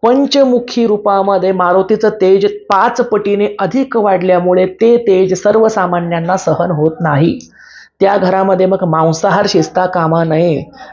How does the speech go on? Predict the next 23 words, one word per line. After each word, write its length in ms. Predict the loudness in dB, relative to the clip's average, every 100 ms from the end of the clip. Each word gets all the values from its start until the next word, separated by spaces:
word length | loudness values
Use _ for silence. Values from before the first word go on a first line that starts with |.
| -4
त्या 160 | 0 2
घरामध्ये 440 | 2 2 2 0 0
अश्लील 420 | -2 -2 0 2
वर्तन 400 | 4 2 0 0
होता 260 | 0 -2 -2
कामा 340 | -2 -2 0
नये, 340 | 0 -2 -4 -8 -18 -4
त्या 180 | 0 0
घरामध्ये 560 | 0 0 0 0 -2 -2 -2
असत्य 500 | -2 0 -2 -2 0
भाषण 360 | 0 0 -2 -2
चालता 360 | -2 0 -2
कामा 380 | -2 -2 -2 -2
नये, 440 | 0 0 0 -2 -10 -20 -20 -4
असभ्य 640 | -2 0 0 0 -2 0 2
वर्तन 440 | 2 0 0 -2
होता 260 | -2 -2 -2
कामा 360 | -2 -2 -2
नये, 380 | -2 -2 -2 -6 -12 -6
अश्लाघ्यता 920 | -2 -2 0 0 0 -2 -2 0 2 2
यायला 280 | 2 2
कामा 360 | 0 -2 -2 -2
नये, 280 | -2 -2